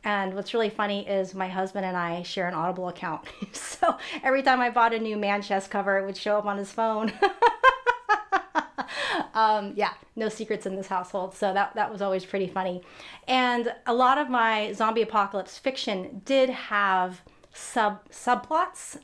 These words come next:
of romance. The, the stories aren't sexy, but there definitely was the, a love story. Very, um, a lot of them do have that undercurrent of a love story. And I have to say that that was always one of my more favorite parts to write.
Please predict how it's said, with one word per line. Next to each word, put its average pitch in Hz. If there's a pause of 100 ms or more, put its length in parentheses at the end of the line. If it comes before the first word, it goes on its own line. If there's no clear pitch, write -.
of 214
romance. 226
The, 208
the 220
stories 214
aren't 196 (200)
sexy, 330
but 220
there 214
definitely 202
was 185 (680)
the, 220
a 226
love 214
story. 160
Very, 220 (220)
um, 175 (480)
a 226
lot 214
of 185
them 175
do 208
have 170
that 175
undercurrent 190
of 175
a -
love 165
story. - (100)
And 240
I 226
have 240
to 247
say 226
that 202
that 214
was 208
always 196
one 190
of 185
my 180
more 180
favorite 180
parts -
to -
write. 180